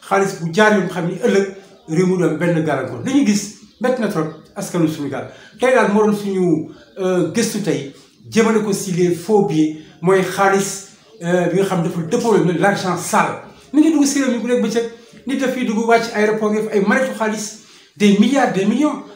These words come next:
Mais est-ce que xaalis boobu set na? Ma ne nañ xool bu baax di woo aussi les, les, les, suñu mbokku douanier yi, euh, les soldats du feu, ay jàmbaar lañu. Ñoom ñoo fi nekk di aar koom-koomu réew mi ba suñu frontière gis nañ douanier yi sonn ñu guddeeg bëccëg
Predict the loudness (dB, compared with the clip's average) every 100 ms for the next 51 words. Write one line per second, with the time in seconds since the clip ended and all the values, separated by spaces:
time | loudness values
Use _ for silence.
0 | -8 0 0 0 -6 -4 -4 -2 -4 -4
1 | -6 -8 -12 -16 _ _ _ 0 0 2
2 | 0 0 -2 0 -2 -4 -8 -18 -12 -2
3 | 2 2 2 0 2 2 4 2 0 -4
4 | -2 0 0 0 2 4 4 2 -6 -16
5 | _ -8 0 2 4 2 2 0 0 0
6 | -2 -2 0 0 0 -12 _ _ -6 -4
7 | -2 0 2 2 2 -2 -4 -10 -18 -18
8 | -2 2 2 2 0 -2 -2 -2 -4 -8
9 | -16 -4 0 2 0 -4 0 0 2 2
10 | 2 2 0 -6 -12 -4 -2 0 -2 0
11 | 0 0 0 -2 -4 -8 -4 0 2 0
12 | -2 -2 -2 -4 -8 -20 -20 -8 -4 -2
13 | 0 0 0 -2